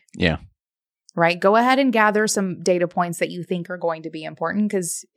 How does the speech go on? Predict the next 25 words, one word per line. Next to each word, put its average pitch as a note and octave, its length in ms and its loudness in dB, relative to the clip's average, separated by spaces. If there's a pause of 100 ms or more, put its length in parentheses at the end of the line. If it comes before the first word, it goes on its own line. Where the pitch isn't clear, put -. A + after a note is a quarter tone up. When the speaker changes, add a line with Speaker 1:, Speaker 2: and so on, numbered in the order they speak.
Speaker 2:
it E3+ 340 2
is D#3+ 240 -2
easier G#3 380 2
to F3+ 60 -10
just F3 420 -4
go E3+ 120 4
ahead G#3 200 6
and B3 100 4
include A#3 320 0
them F#3 220 -2
than E3 120 -4
to D3+ 60 -8
try E3 240 -2
to D#3 240 -4 (640)
go F#3 320 6
in F#3+ 320 0
and E3+ 220 -4
add F3 300 0
them D#3 180 -4
later A3+ 340 2
or G#3+ 300 2
whatever D3 320 -4
it - 100 -16
may - 140 -10
be. - 240 -10